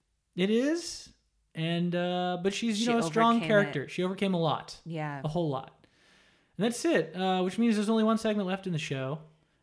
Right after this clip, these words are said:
Speaker 1: and that segment is Choose Your Destiny. And Danny, that is a segment of the show in which, uh, you get to tell me, uh, if you could be any kind of person from any realm, from any time, on any side, any alignment,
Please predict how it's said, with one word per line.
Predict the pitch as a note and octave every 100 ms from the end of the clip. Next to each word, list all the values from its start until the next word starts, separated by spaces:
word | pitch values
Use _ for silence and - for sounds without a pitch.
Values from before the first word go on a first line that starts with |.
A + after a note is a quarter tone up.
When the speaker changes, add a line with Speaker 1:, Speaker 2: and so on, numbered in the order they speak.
| -
Speaker 1:
and | D#3
that | E3
segment | F#3+ F3+ E3+
is | D3+
Choose | - - F#3
Your | F#3
Destiny. | D3 B2+ - C3 C3 C3+ _ _ _ _
And | D#3
Danny, | D#3 E3+ E3+
that | E3
is | F#3
a | F3+
segment | G3 F#3+ G3
of |
the | F3
show | - D#3+
in | D3+
which, | C3+ C3 - - -
uh, | C#3+ C3
you | C3+ E3
get | E3 D#3 -
to | D3+
tell | - D#3
me, | D3 C3 C3+ - _ _ _ _ -
uh, | C3+ D#3+
if | F#3+
you | G3+
could | A3
be | E3+ F#3 F3+ F3+ - -
any | F#3 F#3
kind | F#3 F3+ E3+
of |
person | E3+ D3 - C3+
from | D3+
any | E3 G#3
realm, | E3 D#3 D3+ C3 - - - _
from | F3+
any | F#3 G#3
time, | - - D3+ B2+ C3
on | D#3
any | F#3+ A3
side, | A3+ - - G3+ E3 C#3 C3 D3+
any | G#3
alignment, | A3+ G#3 F#3 E3+ C3+ B2+